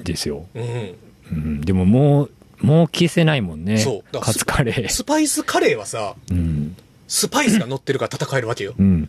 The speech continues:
Speaker 2: でもただの、
Speaker 1: <laughs>
Speaker 2: うん。カレーライスってなると、
Speaker 1: うんうん。あー。
Speaker 2: なんか、えってなっちゃうよね。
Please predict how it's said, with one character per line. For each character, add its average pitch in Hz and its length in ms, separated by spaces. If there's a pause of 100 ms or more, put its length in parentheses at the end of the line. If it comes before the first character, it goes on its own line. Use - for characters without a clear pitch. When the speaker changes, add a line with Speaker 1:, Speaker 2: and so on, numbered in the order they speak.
Speaker 2:
で 254 60
も 247 80
た - 120
だ 330 120
の、 214 120
Speaker 1:
<laughs> 175 1500
Speaker 2:
う 175 60
ん。 165 220 (380)
カ 214 160
レ 220 140
ー - 20
ラ 262 120
イ 320 60
ス - 80
っ - 40
て 143 80
な 113 100
る - 80
と、 151 140
Speaker 1:
う 139 40
ん - 20
う 101 60
ん。 92 440 (500)
あ 123 40
ー。 120 480
Speaker 2:
な 120 60
ん - 40
か、 113 40
え - 20
っ - 20
て - 60
な 139 80
っ 131 40
ち - 140
ゃ 123 40
う - 20
よ 101 60
ね。 101 100